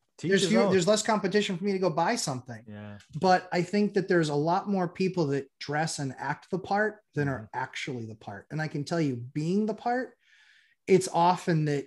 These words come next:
Speaker 2: it's not, it's not show and go. It's not constant flexing. It just
Speaker 1: Mm-hmm.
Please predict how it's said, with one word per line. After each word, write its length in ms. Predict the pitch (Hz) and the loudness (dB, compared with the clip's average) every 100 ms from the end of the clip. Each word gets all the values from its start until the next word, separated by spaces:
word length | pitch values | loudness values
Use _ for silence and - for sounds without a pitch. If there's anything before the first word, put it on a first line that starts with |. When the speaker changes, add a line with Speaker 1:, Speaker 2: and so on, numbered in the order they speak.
| - | -6
Speaker 2:
it's 220 | 139 - | -6 -4
not, 340 | 151 151 147 - _ | -2 -2 -2 -6 _
it's 220 | - - | -8 -2
not 260 | 170 160 156 | 0 2 0
show 340 | - 175 156 | -2 0 2
and 140 | 151 139 | 0 -2
go. 300 | 143 139 135 | -2 0 -2
It's 160 | 127 147 | -4 -4
not 220 | 143 139 | -6 -6
constant 500 | 147 139 135 147 120 | -6 -6 -6 -8 -8
flexing. 680 | - 135 - - 135 135 123 | -8 -8 -6 -8 -6 -8 -4
It 100 | 170 | -4
just 200 | 113 120 | -4 -6
Speaker 1:
Mm-hmm. 80 | 95 | -8